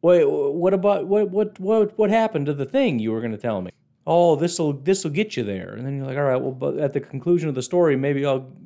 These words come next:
understand." And then you don't. And then they're like, "Anyways, getting back to what I was talking about," I'm gonna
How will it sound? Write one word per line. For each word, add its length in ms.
understand." 520
And 60
then 160
you 120
don't. 400
And 60
then 80
they're 100
like, 160
"Anyways, 400
getting 220
back 200
to 60
what 100
I 40
was 100
talking 400
about," 320
I'm 280
gonna 300